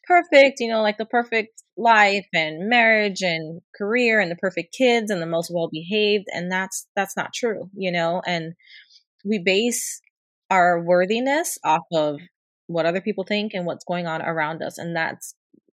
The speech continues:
very unhealthy to have that mindset. Um, and then the last one that she mentions is being envious or jealous of somebody else, right? And comparing ourselves to other people. And so that's another negative mindset. You know, you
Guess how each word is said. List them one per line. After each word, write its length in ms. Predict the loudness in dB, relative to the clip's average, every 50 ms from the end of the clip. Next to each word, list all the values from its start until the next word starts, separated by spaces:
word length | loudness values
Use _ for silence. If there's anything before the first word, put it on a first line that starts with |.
| _ _ -18
very 400 | -8 -2 2 2 4 4 2 0
unhealthy 540 | 0 -2 -4 -2 -2 -4 -4 -4 -6 -10 -10 -10
to 80 | -10
have 180 | -8 -8 -8 -8
that 100 | -8 -8
mindset. 440 | -8 -8 -10 -8 -8 -6 -6 -6 -6 -10 _ _ -20 -20 -20 -20 -20 -14 _ -2
Um, 220 | 0 0 0 -2 -4 -2
and 120 | 0 0 2
then 120 | 2 2
the 60 | 2 4
last 280 | 4 4 4 2 2
one 120 | 0 0 0
that 120 | 0 0
she 180 | -2 -2 -4 -2
mentions 680 | -2 0 0 0 0 -2 -6 -8 -8 -8 -8 -8 -8 -6
is 260 | -4 -4 -4 -4 -4 -4
being 340 | -2 -2 0 -2 -2 -4 -6 -4 -2
envious 800 | 0 0 0 -2 -4 -4 -4 -6 -6 -8 -10 -12 -14 -14 -18 -20 _ _ _ _ _ _ -2
or 180 | 0 0 0
jealous 600 | 2 4 6 6 6 6 4 0 -6 -8 -10 -12 -8 -4
of 240 | -2 0 0 0 -2
somebody 400 | -4 -6 -4 -2 -2 -2 -2 -2 -2
else, 280 | -2 -4 -6 -8 -14 _ -2
right? 220 | 2 2 2 2 0 -6 _ -6
And 360 | -4 -4 -2 -2 -4 -6 -10 -12 _ _ -20 -16 -10
comparing 540 | -8 -6 -6 -6 -2 2 4 4 4 4 4
ourselves 500 | 0 -2 0 0 0 0 0 0 -2 -4 -4
to 140 | -4 -2
other 200 | -2 -4 -4 -6 -6
people. 460 | -8 -8 -8 -6 -4 -4 -4 -4 -6 -6 -8
And 160 | -8 -6 -4 -2
so 120 | 2 4
that's 240 | 4 4 4 4 0
another 260 | 0 2 2 2 2
negative 380 | 2 0 0 0 -2 -4 -4 -6
mindset. 560 | -6 -6 -6 -6 -6 -4 -2 -2 -2 -2 -4 -4
You 140 | -4 -2
know, 280 | 0 0 0 -2 -4 -8 _ _ _ _ _ _ _ _ _ _ _ _ _ _ _ _
you 280 | -6 0 2 2 4